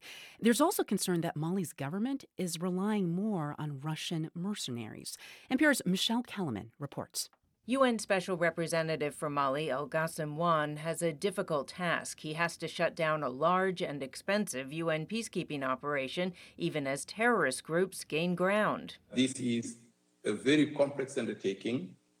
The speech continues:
Speaker 3: The mission was built over a period of ten years, and we have to close it in six months.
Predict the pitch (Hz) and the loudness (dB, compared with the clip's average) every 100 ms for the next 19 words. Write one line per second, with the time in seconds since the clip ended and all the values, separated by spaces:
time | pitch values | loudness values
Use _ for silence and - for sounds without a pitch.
0 | - 110 117 117 120 117 107 104 104 - | -8 0 0 2 2 2 2 2 2 0
1 | 98 117 123 - 92 98 - 110 104 107 | -2 0 0 0 -2 -2 0 0 0 -2
2 | - - _ _ _ _ _ - 143 143 | -4 -18 _ _ _ _ _ 4 8 8
3 | 180 - - - _ _ _ _ _ - | 6 0 -6 -14 _ _ _ _ _ 0
4 | 113 107 113 120 117 120 - 123 107 117 | 0 2 4 4 2 -2 0 2 2 -2
5 | - - - 104 - 131 - - - - | -8 -16 -10 -8 -2 -2 -4 -10 -14 -14
6 | - | -16